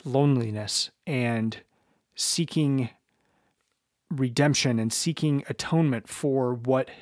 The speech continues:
has happened to them. They both end up in monasteries. Um, but that, but,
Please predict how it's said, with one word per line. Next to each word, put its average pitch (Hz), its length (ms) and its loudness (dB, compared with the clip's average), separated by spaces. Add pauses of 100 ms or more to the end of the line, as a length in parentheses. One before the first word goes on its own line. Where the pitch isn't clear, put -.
has 123 180 -2
happened 120 500 -4 (500)
to 139 240 2
them. 113 280 -6 (500)
They 127 120 2
both 131 280 2
end 131 140 2
up 120 260 -2
in 117 380 -2
monasteries. 117 880 -2 (580)
Um, - 380 -10 (2000)
but - 180 0
that, 151 240 0
but, 135 200 2